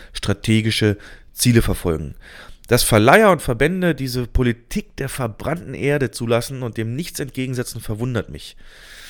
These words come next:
Wow. Und der letzte Satz, man muss halt Geduld haben, <laughs> bis die ersten Kinoruinen kostengünstig angeboten werden. <laughs>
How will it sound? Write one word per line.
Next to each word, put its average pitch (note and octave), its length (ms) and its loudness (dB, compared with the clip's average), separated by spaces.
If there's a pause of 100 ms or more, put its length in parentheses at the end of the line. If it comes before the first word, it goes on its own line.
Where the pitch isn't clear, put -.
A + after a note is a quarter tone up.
(1200)
Wow. E2+ 520 -2 (600)
Und G#2+ 80 -12
der G#2+ 80 2
letzte C#3 240 0
Satz, - 500 0
man A2 160 -4
muss E3+ 160 0
halt D3+ 160 2
Geduld B2+ 420 0
haben, C#3 240 -2 (160)
<laughs> - 140 -18
bis - 160 -6
die - 160 -6
ersten A#2 320 -2
Kinoruinen A#2 720 -2
kostengünstig - 720 -10
angeboten G2 540 -8
werden. - 340 -14
<laughs> - 40 -20